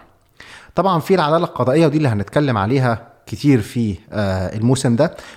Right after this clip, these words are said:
وهي الحق في إجراء محاكمة عادلة ومتوازنة مع الجرم المرتكب، وطبعا عدم الإفلات من العقاب، يعني محاكمة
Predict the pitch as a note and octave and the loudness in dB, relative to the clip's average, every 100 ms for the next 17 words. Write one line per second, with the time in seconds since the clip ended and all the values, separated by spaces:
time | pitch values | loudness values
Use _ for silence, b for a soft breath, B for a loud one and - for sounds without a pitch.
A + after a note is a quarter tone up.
0 | B G#2 D#3+ D3+ - - C#3+ A2+ B2 B2 | B 0 2 2 0 -6 -8 -6 -2 2
1 | D#3 B2+ - C#3 B2 G#2+ G#2+ G2 E2+ _ | 0 -2 -6 -4 -2 -2 -2 -6 -8 _
2 | - A#2 A2+ A#2 B2 D#3+ F#3 F#3+ - G#2 | -2 0 2 2 2 4 2 -2 -2 -2
3 | F#2+ A2+ A2+ F3+ G#3 G#3 B2+ B2 A#2 F#2 | -2 -2 2 2 2 -2 -2 -2 -2 -12
4 | - _ - _ B B B - D#3 C#3 | -12 _ -20 _ B B B 0 0 -2
5 | B2+ D3 D#3+ D3 A#2+ G#2+ - A2+ C#3 C3+ | -2 0 0 0 -6 -10 -6 -4 0 0
6 | C#3+ C#3+ F3 B2 - F2 G2+ F#2+ B2 B2 | 0 0 0 0 -6 -6 -6 -4 -6 0
7 | D3 | 0